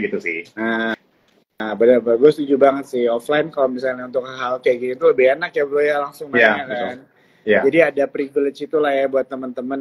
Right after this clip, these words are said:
Speaker 2: nih
Speaker 1: Yap.
Speaker 2: yang untuk mau ikut. Tapi ingat ya, ini cuma terbatas ke ti-, untuk tiga puluh orang, jadi jangan berlama-lama ya. Langsung
Speaker 1: Iya,
Speaker 2: aja kalian
Speaker 1: betul.
Speaker 2: mungkin bisa, eh, buka I G-nya diskusi investasi untuk,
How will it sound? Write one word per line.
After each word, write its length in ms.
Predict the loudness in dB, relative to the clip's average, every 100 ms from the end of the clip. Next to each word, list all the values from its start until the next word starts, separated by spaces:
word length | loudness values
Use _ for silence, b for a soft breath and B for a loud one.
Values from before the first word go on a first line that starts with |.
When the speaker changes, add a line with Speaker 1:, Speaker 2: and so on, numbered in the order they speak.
| 2
Speaker 2:
nih 60 | 4
Speaker 1:
Yap. 100 | 4
Speaker 2:
yang 80 | 2
untuk 320 | -8 -4 -4
mau 80 | -6
ikut. 240 | -4 0
Tapi 320 | 2 2 2 0
ingat 160 | 0 2
ya, 80 | 2
ini 160 | 2
cuma 160 | -8 -8 -6
terbatas 400 | -4 -4 -4 -10
ke 80 | -14
ti-, 240 | -16 -10
untuk 240 | -10 -10
tiga 240 | -2 2 2
puluh 320 | 4 4 4
orang, 160 | 0 -2
jadi 480 | -4 -4 -4 -6 -8 b b b _
jangan 240 | -4 -2
berlama-lama 720 | -2 -2 -2 -2 -4 -4 -4 -4
ya. 220 | -4 -6
Langsung 340 | -10 -12 -10 0
Speaker 1:
Iya, 180 | 2 2
Speaker 2:
aja 160 | 0
kalian 220 | -4 -4 -4
Speaker 1:
betul. 80 | -6
Speaker 2:
mungkin 240 | -4 -6 -6 -12 b b b
bisa, 400 | -6 0 0 -2 _
eh, 160 | 4 4
buka 320 | 2 0 2
I 80 | 0
G-nya 240 | 0 -2
diskusi 320 | -2 -4 -6
investasi 640 | -6 -6 -4 -4 -4 0 0
untuk, 320 | 0 -4 -4